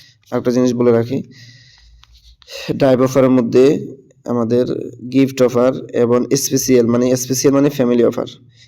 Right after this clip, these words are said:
এই অফারগুলোতে কমিশন দেওয়া নাই। অর্থাৎ, এটা আমরা আমাদের বিক্রি রেট বসাইছি, আপনারা আপনাদের বিক্রি রেট বসাবেন। ভিডিওটা বেশি লং হয়ে যাচ্ছে। পরের অপশনে আসেন, বিকাশ নগদ সার্ভিস, যাদের অটো হয় না, আহ,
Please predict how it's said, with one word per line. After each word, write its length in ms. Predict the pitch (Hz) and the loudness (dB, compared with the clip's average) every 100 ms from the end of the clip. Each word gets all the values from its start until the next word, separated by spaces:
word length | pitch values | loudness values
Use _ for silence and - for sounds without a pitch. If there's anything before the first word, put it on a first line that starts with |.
| _ | _
এই 180 | - 131 | 0 2
অফারগুলোতে 760 | 123 123 123 117 123 120 120 | 2 2 0 2 2 2 0
কমিশন 540 | 127 123 120 117 123 120 | -2 -2 -2 -2 -2 0
দেওয়া 280 | 120 117 113 | 2 2 2
নাই। 340 | 120 113 110 117 | 0 0 -4 -10
অর্থাৎ, 320 | - - 120 | -14 -4 -2
এটা 240 | 117 117 120 | -2 0 0
আমরা 240 | 113 123 | 2 2
আমাদের 260 | 120 113 117 | 2 0 -2
বিক্রি 260 | 123 120 | -2 -2
রেট 180 | 120 117 | -2 0
বসাইছি, 480 | 120 117 123 - 156 - - _ - | -2 -4 -6 -6 -8 -8 -20 _ -10
আপনারা 380 | 120 113 113 120 | -8 -2 0 0
আপনাদের 540 | 220 120 117 113 113 | 0 -4 -4 -2 0
বিক্রি 260 | 113 117 117 | -2 -4 -2
রেট 200 | 113 113 | -2 -2
বসাবেন। 360 | 117 117 90 - - _ - _ _ _ _ - | -4 -4 -8 -12 -20 _ -20 _ _ _ _ -12
ভিডিওটা 300 | 123 120 117 | -6 -2 0
বেশি 220 | 117 117 120 | 0 -2 -2
লং 200 | 117 120 | -2 -2
হয়ে 140 | 117 | -4
যাচ্ছে। 340 | 113 113 127 180 - - _ _ | -4 -6 -8 -10 -16 -20 _ _
পরের 200 | 123 120 | 0 2
অপশনে 280 | 120 - 127 | 0 0 -2
আসেন, 260 | 127 131 143 - - _ - | -2 -4 -8 -12 -20 _ -4
বিকাশ 340 | 135 131 135 | -2 0 0
নগদ 260 | 127 123 120 | 0 0 0
সার্ভিস, 300 | 123 117 120 | 0 -2 -2
যাদের 320 | 117 117 135 135 - - _ _ | -2 0 -2 -4 -16 -20 _ _
অটো 360 | _ 135 127 127 | _ 0 2 2
হয় 240 | 123 120 | 2 0
না, 140 | 110 120 | 0 -2
আহ, 1600 | 226 - - _ _ _ - - 98 58 58 57 53 - - | -4 -8 -20 _ _ _ -18 -10 -6 -4 -4 -6 -8 -12 -14